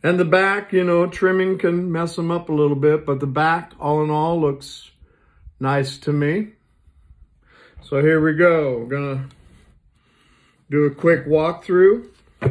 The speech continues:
of the entire deck right here. First one is the Fool card.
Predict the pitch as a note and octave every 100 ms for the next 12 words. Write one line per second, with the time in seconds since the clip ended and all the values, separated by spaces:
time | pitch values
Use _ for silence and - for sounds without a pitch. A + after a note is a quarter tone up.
0 | - _ _ _ C3 C#3 C#3 D3 D3+ D#3
1 | D3 D#3 E3 E3 D#3+ D#3+ D#3+ E3+ F#3+ A#3
2 | - _ _ _ - _ _ _ - _
3 | - _ _ _ - _ _ _ _ G3
4 | F#3+ F#3+ G3+ G3 G3 G3 F#3+ F#3 F#3 E3+
5 | D#3+ E3+ E3 C#3+ A3 A3 G3+ F#3+ F3 E3
6 | E3 F#3+ G3+